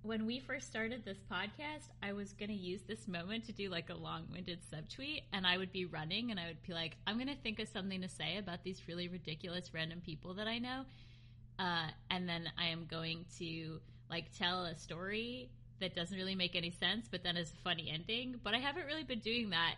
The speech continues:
and I think this is the first time, but I'm gonna, I'm gonna start doing that moving forward. The end.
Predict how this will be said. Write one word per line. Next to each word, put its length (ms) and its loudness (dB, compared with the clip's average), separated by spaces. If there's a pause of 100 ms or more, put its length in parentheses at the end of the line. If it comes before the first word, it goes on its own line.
and 100 4
I 80 6
think 220 0
this 180 -4
is 100 -10
the 120 -4
first 280 -6
time, 320 4
but 120 2
I'm 100 0
gonna, 300 2 (120)
I'm 180 0
gonna 180 0
start 300 0 (440)
doing 260 0
that 200 -2
moving 260 -4
forward. 380 -8 (2000)
The 160 2
end. 240 -4